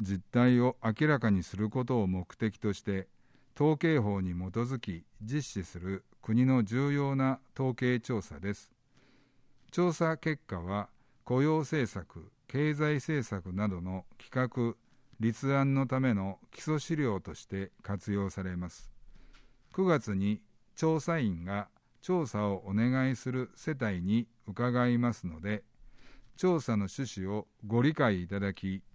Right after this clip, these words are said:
ご回答をお願いします。対象者、町内五町作内、御嶽二丁目、春木の一部、兵庫一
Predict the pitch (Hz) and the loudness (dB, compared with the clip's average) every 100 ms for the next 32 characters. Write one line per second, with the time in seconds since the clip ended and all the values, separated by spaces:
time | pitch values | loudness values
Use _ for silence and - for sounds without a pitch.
0 | - - 117 156 151 139 147 143 151 123 | -14 -2 0 4 2 2 0 2 0 0
1 | 117 113 110 107 98 101 98 92 - - | 2 2 2 2 0 -2 -4 -6 -12 -20
2 | _ _ _ _ - _ - 147 160 143 | _ _ _ _ -20 _ -6 0 0 2
3 | 170 120 - 80 82 - - - - - | 0 0 -2 -10 -12 -20 -20 -20 -20 -4
4 | 185 175 131 107 92 95 107 113 147 151 | 0 2 4 2 0 -2 -2 0 0 -2
5 | 139 151 139 135 120 80 - - - - | -2 -4 -2 0 0 -2 -12 -20 -20 -20
6 | _ - - - _ _ 113 123 147 147 | _ -20 -20 -20 _ _ 0 2 2 2
7 | 147 135 123 139 135 131 127 120 - - | 2 2 0 0 0 2 2 0 -4 -20
8 | - - 127 143 139 135 131 123 - 123 | -12 -2 0 0 0 2 2 0 -2 -4
9 | 95 80 - - 156 165 120 101 87 | -4 -8 -16 -6 0 2 2 -2 -4